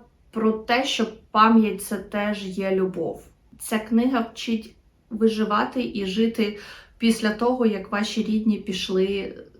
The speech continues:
з життя. Ця книга розказує про покоління, яке мусило мовчати, але яке все ж таки, попри все, попри всі негаразди, воно посміхалось, воно жило, воно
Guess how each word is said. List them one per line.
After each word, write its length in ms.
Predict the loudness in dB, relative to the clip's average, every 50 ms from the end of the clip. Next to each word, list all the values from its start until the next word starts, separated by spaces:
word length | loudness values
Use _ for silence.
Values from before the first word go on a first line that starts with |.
| _ -14
з 500 | -12 -10 -4 -2 2 2 4 2 2 -2 -6 -10
життя. 640 | -8 -8 -8 -8 -8 -8 -6 -4 -4 -4 -6 -8 -14 -20 -20 -20 _
Ця 400 | -12 -6 0 2 4 4 4 4
книга 440 | 2 2 2 2 2 2 2 2 4
розказує 540 | 4 2 0 0 -2 -2 0 2 2 2 2
про 240 | 0 -2 -6 -6 -6
покоління, 560 | -6 -2 0 2 2 4 4 4 4 6 6
яке 580 | 6 4 4 2 0 0 2 2 2 0 0 2
мусило 520 | 4 6 6 6 4 2 -2 -4 -2 -2
мовчати, 800 | -4 -4 -6 -6 -4 0 0 0 0 0 -2 -2 -2 -2 -2 -2 -2
але 420 | 0 2 2 2 2 0 -2 -2
яке 580 | -4 -6 -6 -4 -2 0 0 0 0 -2 -4 -8 -16 -20 _ _ _ _ _ _ _ _ _ _ _ -14
все 320 | -10 -6 -2 2 2 2 2
ж 140 | 0 -2 -4
таки, 280 | -6 -4 -2 -2 -2
попри 580 | -2 -4 -8 -8 -2 -2 -2 0 0 0 0 0
все, 360 | -2 -2 -2 0 0 0 0
попри 240 | -2 -6 -8 -8 -8
всі 260 | -10 -10 -8 -6 -4
негаразди, 760 | -2 0 0 2 2 2 2 2 0 0 0 -2 -4 -6 -6 -8 -14 -18 -18 -20 -20 -20 -20 -20 -20 -20 -20 _ _ -20 _ -20 -20 _ _ _ _ _ _ _ _ _ _ _ _ _ _ _ 2
воно 260 | 4 6 6 6 4
посміхалось, 960 | 0 -6 -6 -4 -2 -2 -2 0 0 2 2 2 2 2 0 -2 -4 -6 -10
воно 340 | -10 -6 -4 -2 0 0 0
жило, 640 | 0 -2 -2 -4 -2 -2 0 -2 -2 -4 -6 -10 -14
воно 800 | -14 -10 -6 -4 -2 0 2 2 4 4 2 2 0 -2 -6